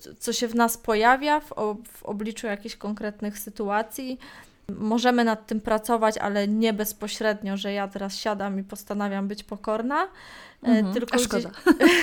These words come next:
Speaker 1: <laughs> tylko gdzieś tam jest to, jest to, e, splot różnych cech i,
Speaker 2: Mhm.
Speaker 1: i też myśli.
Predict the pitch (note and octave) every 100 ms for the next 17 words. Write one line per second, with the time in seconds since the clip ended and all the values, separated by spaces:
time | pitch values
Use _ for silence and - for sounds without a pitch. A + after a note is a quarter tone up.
0 | - D4 F4 - - D4 A4+ C#5+ B4 F#4
1 | - D4 C#4 C4+ C4+ B3 D#4 A#3+ A#3 A3+
2 | A#3 A#3+ A#3 C4+ - - A3 A#3+ A#3+ -
3 | - A3 A3 A3 A3 - G#3+ G#3+ - -
4 | A#3+ A#3 A#3 A#3 A3+ A3+ G#3+ G#3 G#3 G#3+
5 | G#3+ - B3 F#4 - - _ _ _ _
6 | - A3 A#3+ A#3 A3 A3 G#3+ G#3 G#3+ G#3+
7 | G#3+ A#3 C4 C4+